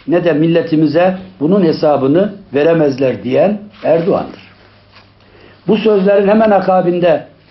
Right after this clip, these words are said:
siyasi partilere tehdit yollu mesaj göndererek hükümeti kurmazla-, kuramazlarsa sandığa gidilir ama bu erken değil, tekrar seçim olur diyen Erdoğan'dır.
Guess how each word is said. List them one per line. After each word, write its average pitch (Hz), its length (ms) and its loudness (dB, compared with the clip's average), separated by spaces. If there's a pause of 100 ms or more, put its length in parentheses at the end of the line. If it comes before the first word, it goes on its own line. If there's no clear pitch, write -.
(140)
siyasi 185 680 -2
partilere 190 560 0
tehdit 180 460 -2
yollu 175 260 0
mesaj 175 360 0
göndererek 160 680 -2 (600)
hükümeti 202 600 -2
kurmazla-, 190 600 0
kuramazlarsa 202 960 -2 (360)
sandığa 185 540 0
gidilir 185 560 -2 (220)
ama 190 340 0
bu 214 120 2
erken 180 500 0
değil, 214 340 -2 (220)
tekrar 202 420 0
seçim 208 420 -4
olur 160 340 0
diyen 170 380 0 (220)
Erdoğan'dır. 160 720 -2